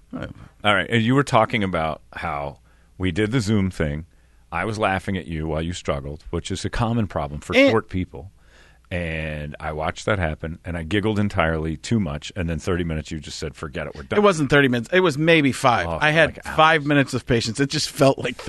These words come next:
Speaker 1: thirty
Speaker 2: like
Speaker 1: minutes.
Speaker 2: forever. As I sat on the other side and said, "I'm good," and you couldn't hear me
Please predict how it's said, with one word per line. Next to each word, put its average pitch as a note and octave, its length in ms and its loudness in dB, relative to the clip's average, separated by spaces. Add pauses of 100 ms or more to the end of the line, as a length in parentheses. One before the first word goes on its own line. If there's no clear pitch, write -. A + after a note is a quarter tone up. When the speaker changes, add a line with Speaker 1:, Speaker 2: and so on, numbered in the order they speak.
Speaker 1:
thirty G#2 40 2
Speaker 2:
like G2 120 4
Speaker 1:
minutes. F#2+ 80 -14
Speaker 2:
forever. D2+ 400 -4
As C#2+ 100 -10
I E2+ 80 -4
sat G#2 320 0
on G#2 80 -2
the F#2+ 80 -2
other F2+ 120 -2
side E2+ 240 -2
and D2+ 100 -8
said, C#2+ 240 -8 (540)
"I'm G2+ 200 2
good," A2 400 4
and F#2+ 140 -2
you F#2 80 0
couldn't G2 240 -4
hear F2+ 160 -6
me E2+ 160 -6